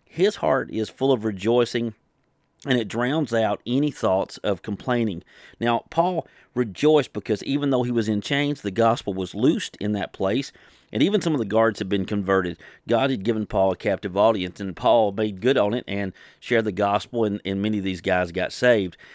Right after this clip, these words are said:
Now, God was using the Apostle Paul. God had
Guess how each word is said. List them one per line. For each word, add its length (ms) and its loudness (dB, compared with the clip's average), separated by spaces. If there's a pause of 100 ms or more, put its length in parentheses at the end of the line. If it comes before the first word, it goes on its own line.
(140)
Now, 240 0 (180)
God 300 4
was 220 -2
using 340 -4
the 60 -2
Apostle 440 -2
Paul. 460 0 (580)
God 260 4
had 320 -2